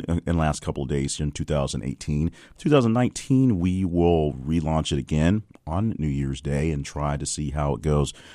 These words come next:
with all the new improvements. It's amazing how many things we added to the program, though, in a year. We're learning what people liked, what people didn't like, what people, uh, gravitated to, and what people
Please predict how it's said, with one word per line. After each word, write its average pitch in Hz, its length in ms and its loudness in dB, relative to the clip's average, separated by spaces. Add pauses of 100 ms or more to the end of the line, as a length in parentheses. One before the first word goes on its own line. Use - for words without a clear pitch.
(120)
with - 100 -2 (100)
all 95 260 8
the 85 100 2
new 80 160 4
improvements. 78 520 0
It's - 140 -4
amazing 127 380 4
how 98 80 4
many 85 220 4
things 101 340 4
we 82 220 0
added 104 300 4
to - 100 -8
the 73 100 -8
program, 69 400 -4
though, 67 200 -4 (100)
in 98 160 8
a - 20 8
year. 62 400 -2
We're 78 80 -6
learning 80 360 2
what 80 280 0
people 78 300 0
liked, 80 260 2
what 69 160 -4
people - 180 -2
didn't 71 240 -2
like, 73 200 0 (320)
what 85 120 0
people, 80 440 -2
uh, 71 80 -2
gravitated 82 560 2
to, 95 100 2
and 90 140 6
what 82 100 0
people 85 380 -2